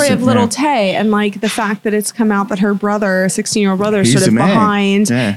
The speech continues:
Speaker 2: the thing, like,
Speaker 1: Yeah.
Speaker 2: coaching her and stuff. But that's not the story we like. The story
Speaker 1: Yeah.
Speaker 2: we like is that this nine-year-old's coming out with all this crazy stuff.
Speaker 1: Yeah, yeah.
Speaker 2: And so even when you know that,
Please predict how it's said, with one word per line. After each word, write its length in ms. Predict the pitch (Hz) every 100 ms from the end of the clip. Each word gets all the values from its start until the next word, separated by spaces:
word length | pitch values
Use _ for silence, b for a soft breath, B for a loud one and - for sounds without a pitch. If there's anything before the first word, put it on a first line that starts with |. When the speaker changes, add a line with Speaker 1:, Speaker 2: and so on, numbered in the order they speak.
| -
Speaker 2:
the 120 | 208
thing, 340 | 202 196 190 190
like, 180 | 185
Speaker 1:
Yeah. 80 | 113
Speaker 2:
coaching 420 | 107 247 240 247 208
her 80 |
and 100 | 185
stuff. 180 | 190 196
But 80 | 220
that's 240 | 254 285 -
not 160 | 339
the 80 | 294
story 420 | - - 381 339
we 100 | 220
like. 200 | 180 190
The 80 | 214
story 300 | 202 370 440
Speaker 1:
Yeah. 80 | 427
Speaker 2:
we 100 | 247
like 240 | 185 185
is 80 | 202
that 100 | - 214
this 160 | 202
nine-year-old's 640 | 226 247 262 214 185 185 190
coming 280 | 233 214
out 200 | 185 185
with 100 | 175
all 120 | 185 170
this 180 | 156
crazy 400 | - 175 165 143
stuff. 400 | - - 226 - 175
Speaker 1:
Yeah, 380 | 123 120 117 101
yeah. 80 | 247
Speaker 2:
And 220 | 226 233
so 420 | 220 254 233 226 226 B B
even 440 | 262 285 359 277 233
when 240 | 226 226
you 180 | 208 214
know 360 | 208 247 277
that, 680 | 226 156 98 98 87 - -